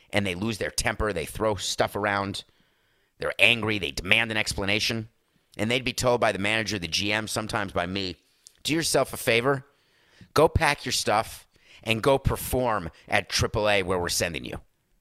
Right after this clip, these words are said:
Don't tell me how to do my job.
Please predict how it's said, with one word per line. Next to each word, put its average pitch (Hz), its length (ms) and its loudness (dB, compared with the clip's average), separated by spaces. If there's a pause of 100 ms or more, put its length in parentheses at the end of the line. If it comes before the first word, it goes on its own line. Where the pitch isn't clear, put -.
(1160)
Don't 156 240 4
tell 156 220 2
me 147 140 0
how 135 160 4
to 131 60 0
do 127 160 -2
my 110 220 2
job. 95 520 0